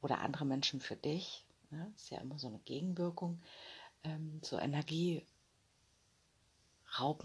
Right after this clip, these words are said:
Menschen sein, die dir Kraft kosten,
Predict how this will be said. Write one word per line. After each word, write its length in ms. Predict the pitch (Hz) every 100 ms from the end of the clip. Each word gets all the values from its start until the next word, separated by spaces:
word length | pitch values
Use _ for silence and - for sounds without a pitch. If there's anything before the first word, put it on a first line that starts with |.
| 139 127
Menschen 460 | 107 104 - -
sein, 420 | 120 92 90 90 113 _ _ _ -
die 80 | 131
dir 120 | 123
Kraft 400 | - 139 143 -
kosten, 560 | - 110 - - -